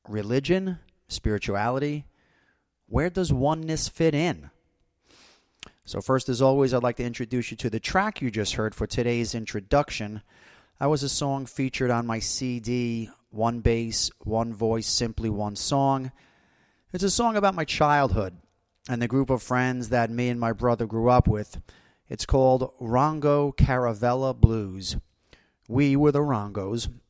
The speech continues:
obviously, and then there were the Caravellas, and also our friends, the Blues. So, because of the blues, it quite naturally led me to write a blues song. But it really represents times that I'll never forget.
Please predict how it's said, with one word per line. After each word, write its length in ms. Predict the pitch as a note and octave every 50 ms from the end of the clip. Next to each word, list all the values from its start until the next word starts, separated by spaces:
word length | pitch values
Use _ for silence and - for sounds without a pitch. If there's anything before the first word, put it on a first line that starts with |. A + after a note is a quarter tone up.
| _ _ -
obviously, 640 | C3 G#2 E2 D2 - - - - G2 G#2 C3+ E3+ - _ _ _ _ _ _ _ _ _ _ _ _ _ _
and 140 | - A#2 A2+
then 140 | A2+ A2+ A2
there 160 | A2 A2 G#2+
were 100 | A2 A2+
the 80 | - C3
Caravellas, 800 | - - A2+ A2+ B2 A#2 B2 G#2 F#2+ G2 A2 B2 C3 C3 - - _ _ _ _ _ _ _ _ _ _ _ _ _ _ _ _ _ -
and 100 | B2 A#2+
also 360 | B2 A#2+ A#2+ - - B2+ A2+ A#2+
our 120 | A#2 A2+
friends, 540 | - - - A2+ A2 A2 A2 A2 A2 - - -
the 80 | - A2
Blues. 560 | - - G2 G2 F#2+ D#2+ - - - - - - _ _ _ _ _ _
So, 460 | - - - E3 C#3 G2+ F2 F2 G2+ - _ - - - - _ _ _ _ _ _ _ _
because 380 | - B2+ - - G#3 G#3 E3 -
of 140 | C3+ A2+ -
the 80 | A2+
blues, 680 | A2 A2+ F3 A3 C4+ C#4+ A#3+ D#3 A2 G#2 A2+ C3 C#3 C3+
it 180 | - D3 C3 -
quite 260 | - D#3+ D3+ C#3+ C#3
naturally 420 | C#3+ C#3+ C#3 C#3 - - C#3 C3
led 200 | B2 B2 B2+ A#2
me 120 | A#2+ B2 A#2+
to 120 | A2+ A#2
write 260 | A#2 A#2 A#2+ A#2+ A#2+
a 40 | B2
blues 420 | B2+ - F3 F3+ F3+ F#3 F3+ D#3+ -
song. 480 | - A#2+ G#2 G2 F#2 F#2 F#2+ F2+ - _ _ _ _ - - _ _ _ _ _ _ _ _ _
But 100 | B2+ A#2+
it 60 | A#2+
really 300 | B2+ C#3 D3+ E3 E3+ E3
represents 800 | D#3+ D#3 D3+ - D3 D3 B2 B2 C3+ C3+ C3 B2+ B2 A2+ - -
times 680 | - - - B2+ A#2+ A#2+ B2 B2 B2 A#2+ A#2+ A#2+ G#2
that 340 | G#2 A#2 A2+ A2 G#2+ G#2+ - -
I'll 220 | - A2+ A#2 A#2+ A#2+
never 260 | A#2+ A#2 A2 G#2+ G#2+
forget. 540 | G2+ - G#2 G#2 F#2+ F2+ G2+ F2+ F2+ F2